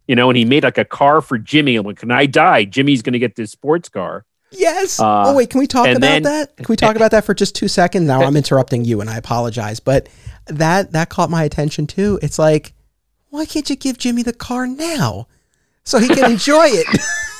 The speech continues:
Speaker 2: It's like
Speaker 1: Right. And
Speaker 2: it's
Speaker 1: didn't he make pearls? Pearls
Speaker 2: Yeah.
Speaker 1: for Lois, a, a, a necklace?
Speaker 2: <clears throat>
Speaker 1: Yeah.
Speaker 2: Yeah.
Speaker 1: Yeah. Yeah. I mean,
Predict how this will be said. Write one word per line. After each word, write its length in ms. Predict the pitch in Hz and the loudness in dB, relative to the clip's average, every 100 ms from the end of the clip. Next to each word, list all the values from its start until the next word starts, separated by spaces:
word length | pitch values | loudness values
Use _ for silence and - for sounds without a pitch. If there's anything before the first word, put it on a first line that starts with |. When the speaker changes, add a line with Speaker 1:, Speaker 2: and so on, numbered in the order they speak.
| - 906 932 831 - 415 - | -20 -18 -16 -14 -14 -14 -12
Speaker 2:
It's 140 | - | -8
like 560 | 381 392 403 - - - | -4 -4 -4 -8 -8 0
Speaker 1:
Right. 180 | 165 - | 0 2
And 80 | 196 | 2
Speaker 2:
it's 80 | 180 | 4
Speaker 1:
didn't 160 | 254 | 4
he 140 | 277 262 | 4 4
make 340 | 233 226 - | 2 0 -4
pearls? 640 | - 151 180 226 269 - - _ 466 | -2 2 4 2 -2 -10 -20 _ 2
Pearls 300 | 285 415 494 | 4 4 2
Speaker 2:
Yeah. 100 | 427 | 0
Speaker 1:
for 100 | 302 | 0
Lois, 380 | 131 135 196 - | 2 0 -2 0
a, 40 | 120 | 0
a, 300 | 101 120 110 - | 0 0 -2 -4
a 80 | 123 | -6
necklace? 480 | 117 127 151 226 247 | -2 -2 -2 -8 -4
Speaker 2:
<clears throat> 320 | 180 190 - | -2 -2 0
Speaker 1:
Yeah. 80 | 135 | 2
Speaker 2:
Yeah. 220 | 220 208 - _ _ _ _ | 2 2 -4 _ _ _ _
Speaker 1:
Yeah. 260 | 123 120 95 _ _ _ _ _ _ _ _ _ | -2 -2 -2 _ _ _ _ _ _ _ _ _
Yeah. 220 | 156 170 - | 0 2 2
I 40 | 147 | 0
mean, 240 | 165 | 0